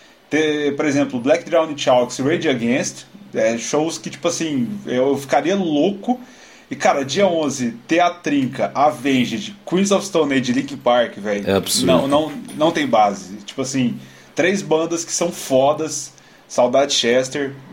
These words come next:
Speaker 1: inclusive. Cara, é, eu, eu olho aqui e eu fico de cara com o tanto que, que esse festival era foda, velho. Tanto que esse, você vê a, as atrações aqui, todos os palcos, cara. Não tem um, uma atração que você fala, "Ah, esse aqui é um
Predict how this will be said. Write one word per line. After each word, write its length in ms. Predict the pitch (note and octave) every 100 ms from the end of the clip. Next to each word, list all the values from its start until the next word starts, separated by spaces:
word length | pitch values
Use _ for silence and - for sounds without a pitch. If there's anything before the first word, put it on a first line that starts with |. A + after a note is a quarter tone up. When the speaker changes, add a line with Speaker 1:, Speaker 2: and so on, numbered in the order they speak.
| -
Speaker 1:
inclusive. 680 | B2 A#2+ G#2 G#2 A2+ B2 B2+ - - - - -
Cara, 300 | - C#3 B2+ G#2
é, 920 | G#2 A2+ A#2+ A#2+ A#2+ A#2 G#2+ G2+ G2
eu, 180 | A#2 B2
eu 100 | C#3
olho 260 | C3+ D3 E3
aqui 200 | C#3+ C#3
e 20 |
eu 100 | D#3
fico 300 | D3+ D3+ -
de 120 | -
cara 360 | - C3+ B2+ A#2+
com 160 | A2+ B2
o 60 |
tanto 260 | A#2 C#3+ -
que, 600 | E3+ D#3+ D3+ C#3 A#2+ A#2
que 60 | C3+
esse 100 | C3
festival 480 | C#3 C3+ A2+ A#2 B2
era 140 | C#3
foda, 540 | - - A2 A2 G2+ F#2
velho. 200 | G2 G2
Tanto 160 | B2 C3
que 120 | D3+
esse, 280 | - D3 A#2
você 160 | -
vê 140 | B2+ D3+
a, 400 | D#3+ - C#3+ C3+
as 100 | B2+
atrações 540 | B2+ B2+ B2 - C3
aqui, 120 | A#2+
todos 280 | D3 B3 D4
os 60 | C#4+
palcos, 360 | - D#3 F3+ -
cara. 220 | G2+ G2+ - - - -
Não 100 | C#3+
tem 180 | A3+
um, 200 | C#4+ D#4 D4
uma 160 | A#3+
atração 380 | B3+ B3 G#3+ G#3
que 60 | G#3
você 100 | G#3
fala, 240 | G#3+ G#3
"Ah, 40 |
esse 140 | E3+ D3
aqui 160 | C#3
é 40 | G3+
um 300 | A3 G#3